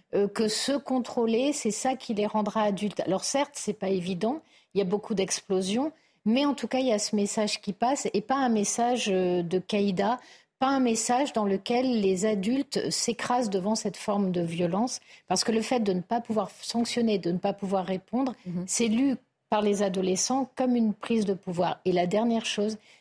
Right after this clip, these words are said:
Speaker 1: c'est, croyez-moi, j'ai fait vingt-cinq ans en politique, quand un politique vous parle de responsabilité collective,
Speaker 2: Mhm.
Speaker 1: on appelle ça se laver les mains à la façon de Ponce Pilate.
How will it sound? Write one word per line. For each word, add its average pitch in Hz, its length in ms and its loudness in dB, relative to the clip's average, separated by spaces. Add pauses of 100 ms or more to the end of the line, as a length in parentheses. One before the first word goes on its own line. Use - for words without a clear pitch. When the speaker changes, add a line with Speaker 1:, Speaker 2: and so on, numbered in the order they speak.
Speaker 1:
c'est, - 180 0
croyez-moi, 233 600 2
j'ai 196 160 -2
fait - 180 -4
vingt-cinq 208 480 -2
ans 208 60 0
en 196 80 -2
politique, 190 560 -4
quand 160 240 -4
un 170 80 -2
politique 208 500 -2
vous 202 140 -2
parle 202 200 0
de 165 80 -4
responsabilité 190 920 -2
collective, 185 640 -2 (100)
Speaker 2:
Mhm. 175 100 -16 (140)
Speaker 1:
on 190 140 0
appelle 185 260 0
ça 220 220 0
se - 200 -4
laver 196 380 0
les 180 180 -2
mains 170 360 -2
à 170 80 -4
la 165 100 0
façon 165 380 -2
de 190 100 0
Ponce 190 360 -6
Pilate. 175 440 -2